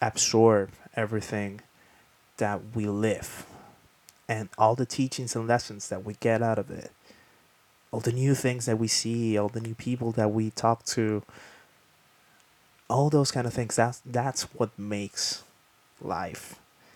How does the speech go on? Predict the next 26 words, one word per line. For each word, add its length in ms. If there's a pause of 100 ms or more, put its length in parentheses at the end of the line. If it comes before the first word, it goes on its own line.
(200)
as 220
fun 320
as 160
it 100
is. 400 (800)
You 80
might 220
think, 260
"Oh 140
no, 240
it's 160
not 180
fun. 240
Life's 340
not 200
fun. 260 (500)
I've 160
gotta 200
go 160
through 160
so 260
much 220
bullshit 360
at 60
the 80
moment. 560